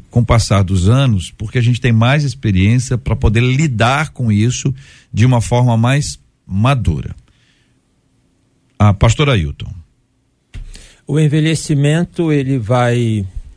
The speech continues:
Speaker 2: começar, alguns dizem aí por volta, ah, dos vinte anos, outros dos trinta anos, quando se alcança o ápice,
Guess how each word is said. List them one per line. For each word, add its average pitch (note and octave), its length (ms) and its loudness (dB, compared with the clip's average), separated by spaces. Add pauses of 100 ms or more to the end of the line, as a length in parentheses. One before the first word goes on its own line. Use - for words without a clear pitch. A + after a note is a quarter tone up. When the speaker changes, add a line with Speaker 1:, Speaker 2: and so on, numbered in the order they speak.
(140)
Speaker 2:
começar, C3 720 -2 (120)
alguns A2 400 -2
dizem A#2+ 460 0
aí A#2 140 0
por A#2+ 220 -2
volta, A#2 600 -2 (760)
ah, G#2+ 380 0
dos G2+ 240 0
vinte B2+ 400 0
anos, C3 340 2
outros A#2+ 320 -2
dos G#2+ 160 -2
trinta B2 400 -2
anos, B2 420 0
quando B2 540 0
se - 160 -6
alcança A#2 560 0
o A2 80 0
ápice, - 420 -4